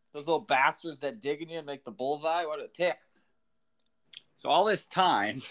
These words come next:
Speaker 2: I could have been bug free.
Speaker 1: Yeah, it was a simple solution.
Speaker 2: But I figure it's, it's the end of the season, so why start now?
Speaker 1: Yeah, I mean,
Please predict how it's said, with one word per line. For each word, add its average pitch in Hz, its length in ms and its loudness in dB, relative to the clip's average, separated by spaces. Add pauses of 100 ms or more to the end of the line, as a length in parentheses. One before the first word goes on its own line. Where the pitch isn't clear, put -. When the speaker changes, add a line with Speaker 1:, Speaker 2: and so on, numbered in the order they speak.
(1900)
Speaker 2:
I 151 140 4
could 165 180 0
have 131 160 -2
been 135 200 4
bug 131 380 10
free. 113 640 8 (340)
Speaker 1:
Yeah, 170 280 -2 (160)
it 220 220 4 (100)
was 202 280 4
a 185 120 -2
simple 208 500 -4
solution. 180 840 -6 (1200)
Speaker 2:
But 143 120 4
I 165 120 12
figure 175 640 2
it's, 156 220 -4 (240)
it's 151 220 -2
the 160 140 2
end 147 140 4
of 135 80 0
the 131 60 -2
season, 123 500 0
so 120 200 2
why 107 240 8
start 95 400 0
now? 87 420 -4 (440)
Speaker 1:
Yeah, 170 420 8
I 165 160 8
mean, 160 360 0